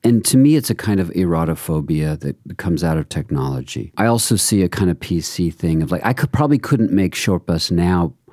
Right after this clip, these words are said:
with pressure from the left as opposed to the past, which was from the right. Because if people are having sex on film, someone's getting exploited. Someone would have a problem with that. Back then, only a couple people did,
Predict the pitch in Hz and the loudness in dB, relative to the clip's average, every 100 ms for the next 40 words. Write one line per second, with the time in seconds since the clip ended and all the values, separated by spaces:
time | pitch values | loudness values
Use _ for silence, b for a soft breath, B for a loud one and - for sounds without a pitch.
0 | B B - 95 - 101 - 85 - 85 | B B -2 -2 0 -2 0 -4 -2 -2
1 | 82 92 98 - 82 82 - 76 73 - | 0 0 -2 -2 -6 -6 -8 -8 -8 -12
2 | _ _ _ - - 85 - - 123 101 | _ _ _ -14 -8 -8 -6 -4 -2 -2
3 | - 82 - 78 - - 73 71 71 87 | -2 -6 -4 -6 -6 -4 -4 -2 -2 -2
4 | 98 - - - 107 - - 143 123 92 | -2 -6 -12 -4 -4 -2 0 2 2 2
5 | 87 - - 92 120 113 104 101 90 82 | 0 -2 -4 0 0 2 2 2 0 -2
6 | - 110 98 - - 82 85 - 101 92 | 0 0 -2 -6 -4 -2 -2 0 2 2
7 | 80 104 95 82 87 80 71 - - 85 | 0 0 2 0 0 -2 -2 -6 -10 -4
8 | 80 71 50 - - _ _ _ - 85 | -4 -4 -8 -14 -20 _ _ _ -10 -2
9 | 127 131 135 123 98 98 90 90 78 64 | 4 6 6 4 4 2 0 0 -4 -4
10 | 53 - - - _ - 110 113 - 131 | -8 -10 -14 -16 _ -4 0 0 2 4
11 | 123 104 92 104 101 85 92 - - 76 | 4 4 2 2 2 2 -2 -4 -8 -8
12 | 135 - 69 53 - | -6 -6 -4 -6 -10